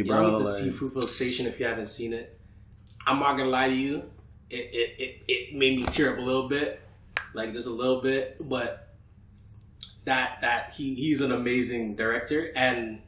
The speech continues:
Speaker 1: yo, Michael B. Jordan, anything he does, Michael B. Jordan's there. And they mu-, I don't know the beginnings of them, but anytime he does anything, Michael B. Jordan's in it.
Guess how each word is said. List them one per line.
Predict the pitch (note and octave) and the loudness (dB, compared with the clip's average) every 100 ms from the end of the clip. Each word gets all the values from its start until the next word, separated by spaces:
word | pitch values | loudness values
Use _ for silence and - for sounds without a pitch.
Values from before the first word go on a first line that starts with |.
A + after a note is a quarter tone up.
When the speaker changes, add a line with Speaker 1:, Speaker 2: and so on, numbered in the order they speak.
| - | -14
Speaker 1:
yo, | - C#3 A2+ | -2 0 0
Michael | G#2+ - A2+ | 0 -2 0
B. | A2 | -2
Jordan, | B2 D3 G3 C4+ - - | 4 6 6 4 -4 0
anything | G3 F4 D#4+ E3 - - | 2 6 4 2 -2 -16
he | - E3+ F#3 | -8 -2 4
does, | C#3+ G3 | 6 6
Michael | C#3+ - D#3 | 6 4 4
B. | |
Jordan's | D3 D3+ C3+ | 4 4 4
there. | A2+ B2 A#2 | 2 0 0
And | A#2+ C3+ - - - | -4 -10 -12 -12 -2
they | D3+ | 0
mu-, | C#3+ B2+ G2+ - - - | 0 -2 -4 -14 -20 -6
I | D#3 | 4
don't | G3+ | 6
know | A3 | 6
the | |
beginnings | F#3 C3 E3 C3+ | 4 4 4 4
of | A#2 G#2+ | 0 -2
them, | G#2 - - | -8 -10 -2
but | C3 - | 0 2
anytime | D3 D#3+ F3 D#3 C3 | 0 2 4 4 2
he | |
does | C#3 B2 | 0 0
anything, | C#3 D3 F3+ C#3+ | 2 0 2 0
Michael | C3 C3+ | 0 -2
B. | B2 | -2
Jordan's | B2+ A#2 G#2+ | -2 -4 -4
in | - | -12
it. | - | -14